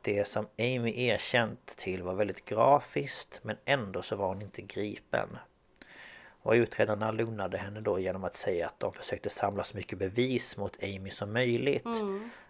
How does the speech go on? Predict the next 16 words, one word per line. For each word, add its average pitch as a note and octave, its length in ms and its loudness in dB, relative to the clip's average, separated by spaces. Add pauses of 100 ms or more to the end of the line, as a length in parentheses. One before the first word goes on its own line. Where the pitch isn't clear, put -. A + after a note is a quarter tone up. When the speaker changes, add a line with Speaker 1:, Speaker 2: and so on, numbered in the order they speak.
Speaker 1:
men - 100 -2
att - 140 -4
de G#2+ 120 6
fortfarande G2+ 480 0
behövde F#2 920 2
detaljer F2 580 0
som F#2+ 180 -8
bara F#2 220 -2
mördaren B2 640 2
kunde A#2 240 -6
veta. B2 460 2
Speaker 2:
Mm. G#3 460 2 (1600)
Speaker 1:
Så - 160 -6 (120)
återigen, C3 840 6 (300)
bara F2+ 400 2
några C3 340 6